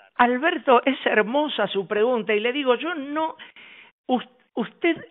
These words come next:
realmente, de la manera en que me la hizo, amo esa forma suya. ¿Sabe por qué? Porque usted no desmerece a nadie fuera de nuestra querida,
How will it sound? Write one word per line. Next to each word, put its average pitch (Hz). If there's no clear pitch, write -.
realmente, 190
de 147
la 143
manera 175
en 143
que 123
me 120
la 113
hizo, 156
amo 151
esa 120
forma 131
suya. 135
¿Sabe 190
por 127
qué? 180
Porque 160
usted 208
no 180
desmerece 143
a 135
nadie 127
fuera 160
de 131
nuestra 131
querida, 143